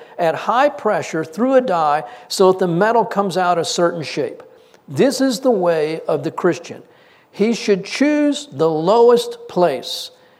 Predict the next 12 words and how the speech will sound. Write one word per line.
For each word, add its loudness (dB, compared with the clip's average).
until 2
God 2
extrudes 6
him -6
into 2
a 6
position 0
of -4
more 2
responsibility 0
and -6
authority. -6